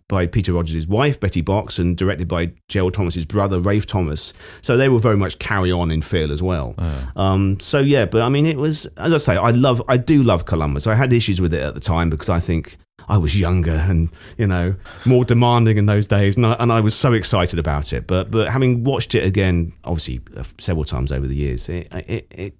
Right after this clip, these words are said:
Speaker 1: does, it does give a lot of pleasure. I mean, it's, it's, it's, it's, it's not the best made film in the world. It was made in four weeks, which was the quickest they ever took some, to do a Carry-On. It was m-, mainly, usually six weeks, sometimes eight weeks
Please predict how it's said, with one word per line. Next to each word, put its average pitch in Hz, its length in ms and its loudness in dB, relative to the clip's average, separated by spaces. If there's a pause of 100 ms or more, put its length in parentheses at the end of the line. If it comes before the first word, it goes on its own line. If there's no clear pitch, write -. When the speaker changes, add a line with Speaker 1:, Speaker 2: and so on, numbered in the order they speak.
Speaker 1:
does, 113 420 -2
it 101 120 -6
does 113 340 -2
give 113 180 0
a 101 40 2
lot 98 160 0
of - 100 -8
pleasure. 82 640 -4
I 78 100 -6
mean, 82 180 -2
it's, - 280 -10 (240)
it's, - 320 -4
it's, - 340 -6
it's, - 300 -6 (320)
it's 151 100 0
not 175 240 0
the 113 80 2
best 98 340 -2
made 82 220 4
film 90 220 2
in 87 60 4
the 85 80 4
world. 90 200 4
It 90 80 2
was 98 140 0
made 113 200 4
in 95 100 4
four 107 300 0
weeks, 101 360 -4
which - 180 -8
was 82 140 -6
the 78 160 -4 (160)
quickest 87 320 -4
they 82 300 -2
ever 90 260 0
took - 460 -8
some, 78 380 -4
to - 160 -6
do 76 140 -4
a 76 60 -2
Carry-On. 73 420 -4
It - 80 -6
was 71 140 -8 (120)
m-, 110 220 0 (240)
mainly, 151 320 2 (160)
usually 139 320 4
six - 340 -2
weeks, - 440 -4 (300)
sometimes 113 440 0
eight 95 200 0
weeks 87 440 -4